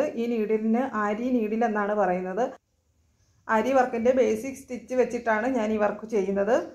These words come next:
ഈ വലിയ ബീഡ്സിനൊക്കെ ഈ needle വെച്ചിട്ടും ഈ needle വെച്ചിട്ടുമാണ്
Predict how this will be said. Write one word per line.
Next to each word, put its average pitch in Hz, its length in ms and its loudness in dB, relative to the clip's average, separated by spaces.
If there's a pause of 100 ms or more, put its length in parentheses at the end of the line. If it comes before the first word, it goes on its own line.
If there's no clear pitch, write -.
ഈ 277 120 2 (160)
വലിയ 240 280 0
ബീഡ്സിനൊക്കെ 269 640 0
ഈ 247 160 -2
needle 220 340 0
വെച്ചിട്ടും 214 420 0 (160)
ഈ 226 180 -4
needle 226 300 0
വെച്ചിട്ടുമാണ് 196 580 0